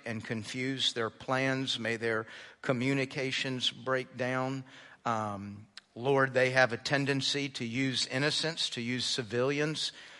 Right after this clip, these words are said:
as shields. Lord, I would pray for the least loss of life. Uh, as I pray that, Lord, it, that doesn't seem possible right now. It seems like there's still going to be great loss of, of life. And, and Father, we're, we're, we're just saying, "Help.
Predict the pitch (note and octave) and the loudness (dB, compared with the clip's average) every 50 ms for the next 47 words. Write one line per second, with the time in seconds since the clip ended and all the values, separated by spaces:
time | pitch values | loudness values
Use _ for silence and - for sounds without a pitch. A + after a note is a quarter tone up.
0 | - - _ A#2+ B2 A2+ A2+ - - - - C3+ C3 C#3 C#3+ D3 D3+ D3+ C#3+ - | -20 -4 _ 0 2 2 2 2 2 2 2 2 2 2 2 2 0 0 0 0
1 | - - - C3 C3+ D#3 E3+ D#3+ D3+ D#3+ E3 D#3+ D#3 - - - E3+ E3 D#3 C#3+ | 0 0 -2 0 4 6 8 8 8 6 6 4 0 -2 -2 -2 2 2 2 2
2 | - - C3+ A#2+ B2 A#2+ A#2 C#3 D3 C3+ - - - - C3 C3 B2 - - B2 | 0 -4 -4 -4 -4 -4 -2 -2 -2 0 -2 -2 0 0 -2 0 0 -2 -2 -4
3 | A2 - A#2 A2+ A2+ G#2+ F#2+ G2+ - - - - - - - - - - - - | -6 -6 -2 -2 0 0 -2 -4 -8 -10 -12 -12 -16 -20 -20 -20 -20 -20 -20 -20
4 | - _ _ _ - B2 A#2+ A#2+ A#2 A#2 A#2 A2 G#2+ A2+ - - D3 C#3 - C#3 | -20 _ _ _ -2 0 2 4 4 2 0 -2 -6 -10 2 2 4 6 8 6
5 | B2+ - - - D#3 D#3 D#3 D3+ D3 - D#3+ D#3+ E3+ D#3+ E3 C#3 C#3 E3 D#3+ - | 6 6 6 8 8 8 10 8 8 8 8 8 8 8 8 8 8 6 8 8
6 | F3+ E3 - E3+ E3 - - - E3+ D#3+ D#3 C#3 - E3 D#3 C#3+ - - C3+ A2 | 6 6 6 2 -2 -2 -2 0 0 0 0 0 0 0 2 2 2 0 0 -2
7 | A#2 G#2+ G#2+ A2 G#2+ - A2 A#2 A2+ A#2 A2 - - - C#3+ C#3+ C#3+ A#2+ - B2+ | -2 -2 0 0 -2 0 0 0 0 0 0 0 0 0 0 0 0 0 2 4
8 | C#3 C3 B2 - - - - - - - - - C#3 C3+ - - - - D#3 D3+ | 4 4 4 2 -4 -12 -14 -14 -16 -6 0 0 4 6 6 6 6 4 4 4
9 | D3 C#3+ C3+ B2+ C3 C3 C3 B2+ - - C3+ A#2+ C3+ C3 A#2+ A2+ G#2+ A#2+ A#2+ A2+ | 4 4 2 0 0 0 0 0 0 -2 -4 -2 -2 -2 -2 -4 -2 -2 -2 -2
10 | A2+ - - B2+ A#2 A#2+ A2+ - - - - - - - A#2+ A2 G#2 - _ A2 | -2 -2 0 0 2 2 2 0 -2 -2 -2 -6 -8 -8 -8 -8 -8 -8 _ -8
11 | G#2+ F#2+ A2 A2 G#2+ A2 G#2+ G2+ G#2+ - - - - A2+ A2+ A2+ A2+ A2 - A2+ | -8 -8 -6 -4 -2 -2 -2 -4 -6 -8 -10 -12 -10 -8 -6 -6 -8 -8 -8 -8
12 | G#2+ G#2+ - - B2 B2+ C3 B2+ B2 A2+ A#2 A#2+ A2+ - - - - - - - | -10 -8 -2 2 2 2 2 2 0 -2 -2 -4 -4 -6 -10 -16 -16 -18 -14 -6
13 | - C#3+ B2 - - - - - _ _ _ _ _ _ _ - - D#3+ D3+ B2 | -4 -2 -2 -2 -4 -4 -10 -18 _ _ _ _ _ _ _ -12 -4 -2 0 2
14 | D3+ B2 - - E3 C#3 B2 A2+ G2+ - C3 G#2+ F#2 E2+ - - | 2 2 4 4 4 2 2 0 0 0 0 0 -2 -4 -8 -14